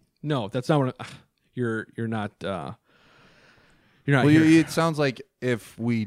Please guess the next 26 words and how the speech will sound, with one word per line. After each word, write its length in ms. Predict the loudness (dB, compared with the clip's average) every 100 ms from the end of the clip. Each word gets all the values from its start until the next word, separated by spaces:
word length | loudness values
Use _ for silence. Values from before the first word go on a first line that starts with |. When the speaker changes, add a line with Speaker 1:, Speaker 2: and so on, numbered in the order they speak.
| -6
Speaker 2:
do 560 | -2 0 2 2 0 -4 _ _ _ _ _ _ -2
Speaker 1:
I'm 100 | 0
saying, 320 | 4 4 4 2
I'm 80 | 0
saying 200 | 2 2
behind 480 | 2 0 -2 0 2
him, 220 | 2 0
as 220 | -2 -2
in 80 | -4
the 60 |
guy 160 | -4 -4
taking 300 | -4 -6 -6
the 80 | -10
snap 360 | -10 -8 -8 -10
from, 520 | -4 -2 0 -4 -10 -8
from 180 | -6
Josh 300 | 0 0 0
Myers, 280 | -4 -4 -4
which 160 | -6 -8
would 160 | -8
be 240 | -6 -8 -8
Aaron 220 | -8 -8
Rodgers. 680 | -8 -8 -6 -8 -8 -12 -20 _ _ _ _ _ _ _ _ _
I'm 160 | 0 4
Speaker 2:
Oh. 100 | 6
Speaker 1:
saying 380 | 8 6 2